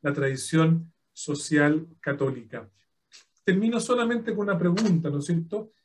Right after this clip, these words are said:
Eh, el desarrollo sostenible es un concepto que es familiar, vinculado al desarrollo humano.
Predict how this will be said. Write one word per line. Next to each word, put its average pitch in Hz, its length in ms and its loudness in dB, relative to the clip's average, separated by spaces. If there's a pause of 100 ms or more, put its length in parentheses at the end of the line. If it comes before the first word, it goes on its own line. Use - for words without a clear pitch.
(220)
Eh, 160 280 4 (840)
el 180 140 2
desarrollo 190 400 2
sostenible 170 720 2
es 165 280 0
un 196 140 4
concepto 170 560 0
que 180 80 -2
es 165 180 -2
familiar, 165 640 0
vinculado 160 560 -2
al 175 60 -2
desarrollo 156 400 -2
humano. 147 540 -4